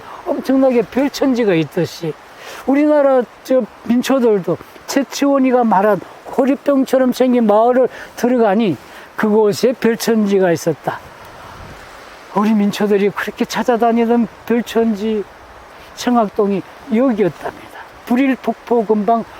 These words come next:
불일평전이, 이, 청학동이라고, 조선시대 때까지는 모두 다 여기를 청학동이라고 했었는데, 여기는 보다시피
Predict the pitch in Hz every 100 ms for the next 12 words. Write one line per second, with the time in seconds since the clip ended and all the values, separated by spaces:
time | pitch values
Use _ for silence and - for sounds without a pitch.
0 | - - 277 294 285 - 285 277 269 240
1 | 254 262 277 262 - - - - - -
2 | 220 214 208 202 196 - 285 262 - 247
3 | 220 214 208 208 - 196 247 262 302 302
4 | - 269 254 247 254 254 233 - - 294
5 | 294 269 277 254 302 277 269 240 - 269
6 | 240 - 233 226 226 214 262 - 226 202
7 | 220 254 143 - - - - - 294 285
8 | 269 233 254 277 - 254 - 240